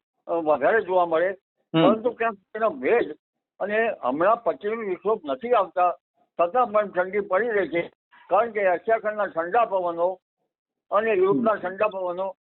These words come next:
Speaker 1: આ ઉપરાંત ધ્રુવીય પવનોની જેટ ધારામાં મર્જ થવું, આ કારણે આ ઠંડી પડી છે. એટલે
Speaker 2: હમ.
Speaker 1: હવે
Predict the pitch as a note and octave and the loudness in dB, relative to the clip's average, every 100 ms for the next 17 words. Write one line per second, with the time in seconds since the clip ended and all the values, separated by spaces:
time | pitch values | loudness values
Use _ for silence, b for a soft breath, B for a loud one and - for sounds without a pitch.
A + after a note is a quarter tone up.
0 | - G3 A3+ G#3 G3 G3 F#3+ G3+ F#3 C#3+ | -2 2 2 0 -2 -2 -2 -4 -4 -10
1 | D3 A3 G3 G3 G3+ G3 G3+ C3+ F#3 D#3 | -4 -2 -2 -4 -4 -6 -6 -2 -2 2
2 | F3+ F#3+ F#3+ D#3+ G3+ G3 F#3 F#3 _ _ | 2 2 0 0 0 2 0 -2 _ _
3 | - F#3 G3 G3+ G#3 G3 F3+ F#3+ F#3+ D#3+ | -4 -2 0 0 0 0 -4 -2 -2 0
4 | G3 B3 - - E3 D3 _ _ _ - | -2 -4 -12 -14 -14 -14 _ _ _ -2
5 | G3 F#3 F3+ C3 A#2 - _ _ _ _ | -2 0 -2 0 0 -4 _ _ _ _
6 | _ _ _ _ B2+ D3+ F#3+ | _ _ _ _ 0 2 2